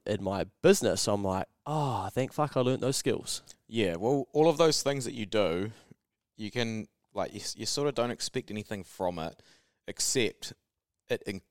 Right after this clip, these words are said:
Speaker 2: it continuously increases the probability of an opportunity coming up.
Speaker 1: Mm.
Speaker 2: And, <clears throat> you know, if,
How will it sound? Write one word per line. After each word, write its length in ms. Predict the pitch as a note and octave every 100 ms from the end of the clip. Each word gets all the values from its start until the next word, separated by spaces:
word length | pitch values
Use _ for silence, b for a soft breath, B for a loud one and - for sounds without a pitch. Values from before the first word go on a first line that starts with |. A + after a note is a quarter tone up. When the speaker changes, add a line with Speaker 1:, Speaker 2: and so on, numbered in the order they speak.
| -
Speaker 2:
it 140 | A#2+ -
continuously 840 | B2+ G#2 B2+ B2+ B2 - A#2+ F#2+
increases 480 | G#2 A2 G#2 A2 -
the 60 |
probability 600 | - G#2 F#2+ F#2+ F#2+ G2
of 120 | F2+ F2
an 80 |
opportunity 520 | F2+ - - F#2 F2+ F#2+
coming 280 | F#2+ F2+
up. 180 | F#2 D3 - A#2
Speaker 1:
Mm. 320 | A2+ A2 F2+ F#2 b b b -
Speaker 2:
And, 400 | G2+ G2 F#2+ - _
<clears throat> 200 | _ - F#3
you 1300 | E3 A#2+ - _ _ _ _ _ _ _ - A#2+
know, 180 | G#2+ G2
if, 280 | A#2+ - -